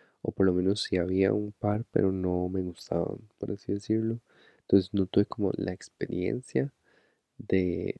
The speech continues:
de besar, de besar a un hombre o algo así hasta después. En realidad yo siento que, no digo que fue tarde, ¿verdad? Porque no, pero en ese tiempo de, de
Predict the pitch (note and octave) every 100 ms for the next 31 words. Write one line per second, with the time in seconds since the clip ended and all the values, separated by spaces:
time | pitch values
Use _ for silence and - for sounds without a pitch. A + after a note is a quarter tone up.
0 | _ - F#2 F#2 F#2 - G2+ G2+ F#2 F2
1 | F#2+ G2 G2+ G#2 G#2 G2+ G2+ G2 - F#2
2 | G2 G2+ - G#2 - - - - - -
3 | F2+ - - - G2+ G2 - - G2 F#2
4 | F#2 F#2 - G#2 G2+ - G#2+ - _ _
5 | _ G#2+ G2+ G2+ C3 D3+ - - - -
6 | - G2+ C3 F3+ - _ _ _ - F2+
7 | F2 - - - - - D#2 - - E3
8 | _ _ - G2+ - F2+ - - _ _
9 | _ _ _ _ _ _ _ _ - G2
10 | F#2+ - G2+ - A2 A2+ A#2+ - A#2+ A2
11 | F#2+ - - - - G2 F#2+ G2